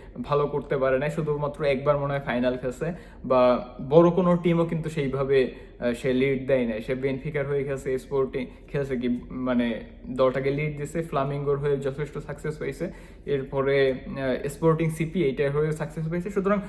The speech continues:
বড় দল হয়তো উনি সেইভাবে লিড দেয় নাই, but, উম, ওই যে দলগুলা খেলাইছে, ওই দলগুলার তুলনায় তার সাকসেসটা খুব একটা খারাপ না। আহ, তো <coughs> আমরা যদি, আহ, আশাবাদী হইতে চাই, আহ, আমরা যদি কম্পেয়ার করি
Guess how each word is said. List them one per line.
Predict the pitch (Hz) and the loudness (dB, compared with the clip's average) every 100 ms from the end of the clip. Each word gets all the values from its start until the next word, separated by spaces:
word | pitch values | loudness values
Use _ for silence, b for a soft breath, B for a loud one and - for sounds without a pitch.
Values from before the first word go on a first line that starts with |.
| B B | B B
বড় | 143 175 240 | 4 8 8
দল | 247 247 | 8 6
হয়তো | 233 190 196 208 | 6 4 4 4
উনি | 190 190 180 - - | 4 4 2 -2 -8
সেইভাবে | - 151 160 160 165 165 160 B - | -2 0 2 2 2 0 -4 B -4
লিড | 135 156 151 147 | -2 0 0 2
দেয় | 147 143 | 2 2
নাই, | 151 185 | 0 0
but, | 143 135 135 - | -2 -4 -12 -14
উম, | 147 127 - - - - | -12 -10 -12 -16 -12 0
ওই | 175 | 2
যে | 160 208 | 4 6
দলগুলা | 214 208 208 208 | 6 6 6 4
খেলাইছে, | 190 180 190 226 - | 2 0 2 0 4
ওই | 196 220 | 6 6
দলগুলার | 208 220 214 208 202 | 6 6 4 4 2
তুলনায় | 202 185 180 175 | 0 -2 0 -2
তার | 175 | -2
সাকসেসটা | 165 151 - 156 156 156 | -4 -6 -8 -8 -6 -4
খুব | 156 135 | -2 -2
একটা | 135 143 | -2 -4
খারাপ | - 170 185 202 | -2 0 0 0
না। | 233 B B B - | -4 B B B 0
আহ, | 170 170 - | 2 2 0
তো | 160 160 160 - - - - | 4 6 6 4 -4 -14 -2
<coughs> | 170 - 165 - - | -2 0 -4 -8 -10
আমরা | - 151 165 | -2 4 4
যদি, | 180 196 | 6 6
আহ, | 196 - - - 147 143 127 117 - - 147 | 6 0 -12 -4 2 6 4 2 -8 -6 -4
আশাবাদী | 160 190 208 208 | 4 6 8 6
হইতে | 208 202 202 185 | 6 6 6 4
চাই, | - - - B B B | 2 -6 -14 B B B
আহ, | 127 127 - | 0 2 2
আমরা | 156 165 | 2 2
যদি | 185 185 | 2 2
কম্পেয়ার | 190 196 196 226 190 | 4 6 8 6 6
করি | 143 123 117 | 2 2 0